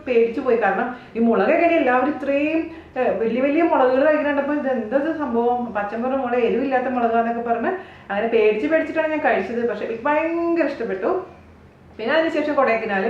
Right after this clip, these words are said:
പിന്നെയാണ് നാട്ടിലൊക്കെ ഇത് സംഭവം വന്നു തുടങ്ങിയത്. പിന്നെ, ഏ, എന്താ പറയാ, ഞാൻ ഇടയ്ക്കിടയ്ക്ക് വീട്ടിൽ ട്രൈ ചെയ്യാറുണ്ട്. പക്ഷെ ദുബായിൽ ഇടയ്ക്ക് മാത്രമേ നല്ല മുളക് കിട്ടാറുള്ളൂ. അതുകൊണ്ടാണ് ഇത്ര നേരം വൈകിയത്, ക്ഷമിക്കുക. അപ്പൊ എല്ലാവരും തയ്യാറാക്കി നോക്കുക, അത്രയും ടേസ്റ്റിയാണ്.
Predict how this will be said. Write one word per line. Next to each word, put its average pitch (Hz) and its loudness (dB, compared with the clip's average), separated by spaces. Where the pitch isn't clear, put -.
പിന്നെയാണ് 320 2
നാട്ടിലൊക്കെ 254 0
ഇത് 254 -2
സംഭവം 226 0
വന്നു 220 -2
തുടങ്ങിയത്. 208 -2
പിന്നെ, 320 2
ഏ, 285 0
എന്താ 277 4
പറയാ, 247 4
ഞാൻ 240 -2
ഇടയ്ക്കിടയ്ക്ക് 254 0
വീട്ടിൽ 254 -4
ട്രൈ 240 2
ചെയ്യാറുണ്ട്. 226 0
പക്ഷെ 294 -4
ദുബായിൽ 269 4
ഇടയ്ക്ക് 311 -2
മാത്രമേ 247 0
നല്ല 240 4
മുളക് 240 2
കിട്ടാറുള്ളൂ. 226 2
അതുകൊണ്ടാണ് 254 2
ഇത്ര 285 -4
നേരം 233 2
വൈകിയത്, 208 0
ക്ഷമിക്കുക. 240 0
അപ്പൊ 226 -4
എല്ലാവരും 320 4
തയ്യാറാക്കി 247 2
നോക്കുക, 240 0
അത്രയും 311 -2
ടേസ്റ്റിയാണ്. 262 0